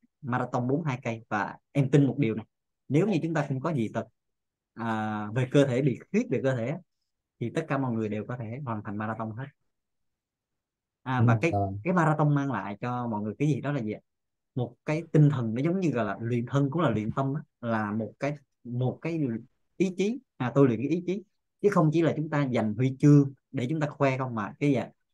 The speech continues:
Speaker 1: Đó là một cái sự thể nghiệm nội tâm để cho mọi người thấy là rè-, rèn luyện cái ý chí và cái gì ạ? Thử thách cơ thể của mình. Thực ra cơ thể mình
Speaker 2: Ừ,
Speaker 1: rất là
Speaker 2: rồi.
Speaker 1: giỏi nhưng mà mình chưa thử thôi. À, nên là gì? Hướng tới đó là sức khỏe người sắt. À, marathon bốn mươi hai cây. À, có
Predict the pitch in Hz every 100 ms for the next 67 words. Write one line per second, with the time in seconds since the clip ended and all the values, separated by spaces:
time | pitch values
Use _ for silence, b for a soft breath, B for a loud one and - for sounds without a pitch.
0 | _ _ 131 165 147 107 147 113 110 123
1 | 123 104 104 107 120 113 - - 120 135
2 | 139 110 104 123 160 113 - _ _ 120
3 | 113 113 101 127 110 104 101 139 151 160
4 | 175 190 113 - 143 151 147 110 - -
5 | 120 196 208 143 110 107 143 151 - _
6 | _ _ _ _ _ - 127 131 139 127
7 | 120 113 113 110 104 165 139 135 127 156
8 | 151 127 165 175 - _ _ _ _ 139
9 | 151 143 131 113 117 113 131 151 156 160
10 | 185 120 165 - 117 139 113 160 180 _
11 | _ _ _ _ _ _ _ 135 127 113
12 | - 123 123 135 135 131 170 151 135 131
13 | 135 - _ _ - 117 107 - 165